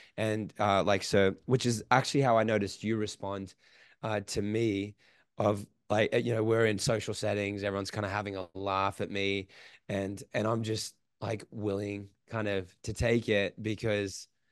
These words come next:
I'm like, "Well, that's, that's where,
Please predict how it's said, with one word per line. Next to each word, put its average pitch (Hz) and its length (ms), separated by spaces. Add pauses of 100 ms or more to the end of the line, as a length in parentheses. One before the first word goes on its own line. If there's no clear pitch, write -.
(400)
I'm 113 80
like, 113 260
"Well, 127 180
that's, 131 340 (420)
that's 135 240
where, 123 340